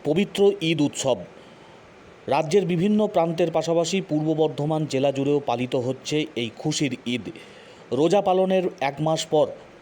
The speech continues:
আজ খুশির ঈদে সামিল হয়েছেন ইসলাম ধর্মাবলম্বী মানুষজন। বিভিন্ন মসজিদ, ঈদগাহ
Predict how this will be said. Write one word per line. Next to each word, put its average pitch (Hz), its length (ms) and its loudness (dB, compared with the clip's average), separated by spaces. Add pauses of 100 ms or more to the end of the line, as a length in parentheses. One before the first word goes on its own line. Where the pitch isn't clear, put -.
আজ 127 260 -2 (160)
খুশির 175 320 -2
ঈদে 160 200 2
সামিল 139 340 -4
হয়েছেন 143 300 0 (100)
ইসলাম 165 380 -2
ধর্মাবলম্বী 123 680 0
মানুষজন। 120 420 -2 (480)
বিভিন্ন 196 480 2
মসজিদ, 165 500 0 (380)
ঈদগাহ 156 520 0